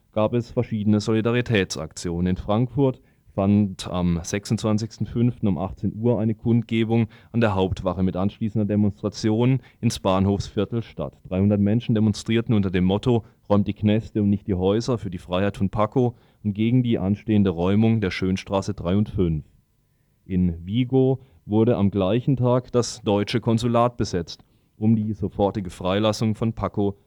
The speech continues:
zu fordern. In Madrid fand heute, am siebenundzwanzigsten fünften vierundneunzig, eine Kundgebung vor der deutschen Botschaft statt, um gegen die Inhaftierung von Paco in Frankfurt-Bräungesheim zu protestieren.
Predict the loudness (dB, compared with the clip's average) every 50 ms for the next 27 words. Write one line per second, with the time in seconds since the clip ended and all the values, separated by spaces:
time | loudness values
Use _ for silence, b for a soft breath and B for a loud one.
0 | b b -10 -10 -8 -2 -2 -2 -2 -2 -4 -6 -10 -10 -12 _ _ _ _ -8
1 | -6 -4 -4 -4 -2 -4 -4 -4 -2 0 2 2 0 0 b b b b b b
2 | 0 2 2 4 4 2 2 4 2 0 0 0 b b b b -6 -6 -6 -4
3 | -4 -2 -2 -2 0 0 -2 -2 -2 -4 -6 -4 -4 -4 -2 -2 -2 -2 -2 -2
4 | -6 -6 -4 -2 0 2 4 4 4 4 2 2 0 -2 -4 -6 -6 -8 b b
5 | b b b b -2 -2 -2 -2 0 0 0 0 0 0 0 0 0 2 2 0
6 | 2 0 0 -2 -4 -4 -2 0 0 0 0 0 0 -2 0 2 0 0 2 2
7 | 0 0 0 0 -2 -4 -4 -6 -10 -6 -4 -4 -4 -4 -4 -2 0 2 2 0
8 | b b b b b 0 2 2 2 2 2 0 0 0 -2 -4 -6 -4 -2 0
9 | 0 0 0 0 0 -2 -2 0 -2 -2 0 0 0 0 0 0 -2 -4 -4 -4
10 | -2 -2 -2 -2 -2 -4 -4 -4 -6 -8 -4 -2 0 2 2 0 0 -2 -2 -2
11 | 0 0 -2 -4 _ _ _ -18 -12 -6 -6 -4 -4 -4 -8 -8 -8 -6 -4 -4
12 | -4 -4 -6 -10 -14